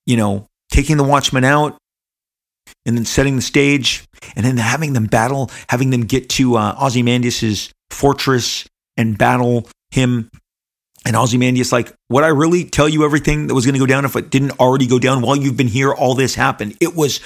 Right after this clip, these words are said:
mind blow after mind blow after mind blow. It is Alan Moore's masterpiece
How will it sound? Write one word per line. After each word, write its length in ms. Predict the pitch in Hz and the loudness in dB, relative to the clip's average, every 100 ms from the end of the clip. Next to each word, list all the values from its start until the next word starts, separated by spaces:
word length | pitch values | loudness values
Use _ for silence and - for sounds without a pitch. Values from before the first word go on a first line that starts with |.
| - - | -16 -8
mind 420 | 135 143 175 175 | 0 2 2 2
blow 260 | 156 170 165 | 2 2 2
after 300 | 143 131 127 | 0 0 0
mind 380 | 120 147 165 156 | 0 2 0 2
blow 160 | 151 | 2
after 320 | 151 131 - 123 | 2 0 -2 -2
mind 400 | 120 139 151 135 | 0 0 0 0
blow. 260 | 143 139 | 2 2
It 120 | 127 | 2
is 180 | 123 113 | 0 0
Alan 340 | - 135 143 139 | -2 -2 0 0
Moore's 360 | 131 131 117 | 0 0 0
masterpiece 800 | 110 131 135 - 139 131 131 - | 0 0 0 -2 -6 -2 -2 -4